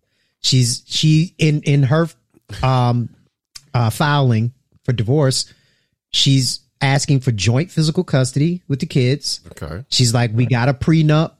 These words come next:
Speaker 1: that already outlines everything." So she's not trying to throw out the prenup or nothing like that. So she,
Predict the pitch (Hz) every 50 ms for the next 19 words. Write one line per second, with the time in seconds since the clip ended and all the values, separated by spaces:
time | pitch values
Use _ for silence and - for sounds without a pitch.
0 | _ _ - 127 110 113 120 127 127 135 135 135 135 139 - - 135 135 143 143
1 | 143 139 143 135 135 135 131 120 135 131 131 135 127 - 135 135 143 123 139 127
2 | 120 143 131 123 131 127 131 131 - 135 127 127 127 123 123 123 - - _ _
3 | _ - 123 127 127 135 135 - 131 - - 139 135 135 131 127 131 131 131 127
4 | 120 127 127 127 123 120 - 131 127 131 - - - _ _ _ - - 175 160
5 | 165 139 - - 208 202